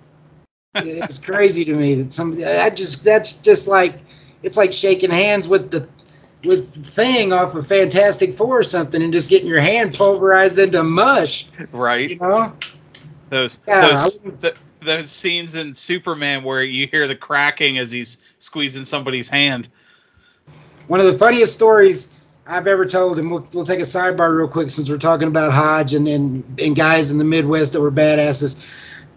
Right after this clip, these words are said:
Speaker 1: Bradshaw was telling a story about how he was gonna rib Briscoe, and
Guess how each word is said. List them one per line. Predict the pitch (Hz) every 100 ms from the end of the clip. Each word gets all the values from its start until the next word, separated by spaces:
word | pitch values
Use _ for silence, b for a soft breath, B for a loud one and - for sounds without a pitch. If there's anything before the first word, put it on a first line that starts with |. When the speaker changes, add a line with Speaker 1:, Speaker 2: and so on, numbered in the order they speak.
| -
Speaker 1:
Bradshaw | 175 196 214 156 202 196
was | 180
telling | 180 190 190
a | 170
story | - 196 190 185
about | 170 165
how | 160 175
he |
was | 170 147
gonna | 170 165
rib | 156 180 156
Briscoe, | 151 180 180 - 175 160 156 139 B B B -
and | 170 165 160 151